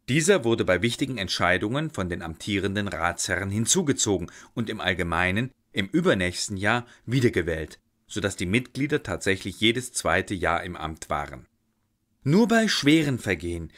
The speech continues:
wurden sie nicht erneut berufen oder sogar aus dem Amt gejagt. Genau das widerfuhr Möhring und Dufuß am zehnten Februar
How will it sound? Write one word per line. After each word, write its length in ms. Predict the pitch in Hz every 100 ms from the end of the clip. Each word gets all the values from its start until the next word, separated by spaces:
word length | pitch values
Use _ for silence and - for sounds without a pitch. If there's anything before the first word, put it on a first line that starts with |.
| -
wurden 280 | 107 110 101
sie 140 | 101
nicht 200 | 104 98
erneut 460 | 95 92 92 90 -
berufen 440 | 90 90 98 -
oder 280 | 98 92 95
sogar 340 | 95 98 95 85
aus 160 | 90
dem 160 | - 117
Amt 320 | 82 90 -
gejagt. 640 | 85 73 71 - - - _ _ _ _ _ _ _ _
Genau 320 | 135 165 208
das 400 | 147 165 180 -
widerfuhr 460 | 113 85 - 117 123
Möhring 460 | 104 104 107 107
und 180 | 107 98
Dufuß 400 | 123 123 120 110
am 180 | 80 80
zehnten 400 | - 120 110 113
Februar 600 | - 110 - 98 95